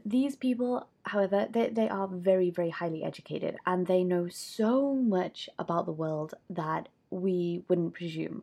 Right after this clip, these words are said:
Actually, they have such a good education. They know, they've taught me stuff about history easily.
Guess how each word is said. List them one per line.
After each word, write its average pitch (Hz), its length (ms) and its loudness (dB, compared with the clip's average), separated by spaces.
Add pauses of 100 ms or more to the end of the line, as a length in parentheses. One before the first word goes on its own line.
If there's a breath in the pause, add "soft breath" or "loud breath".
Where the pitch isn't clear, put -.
Actually, 202 440 2 (280 loud breath)
they 214 80 4
have 220 180 0
such 214 320 0
a 214 40 -4
good 196 160 2
education. 175 600 -2
They 185 160 2
know, 226 420 0
they've 247 240 0
taught - 340 -2
me 190 220 0
stuff 170 300 -4
about 165 220 -2
history 160 460 -6 (120)
easily. 220 540 0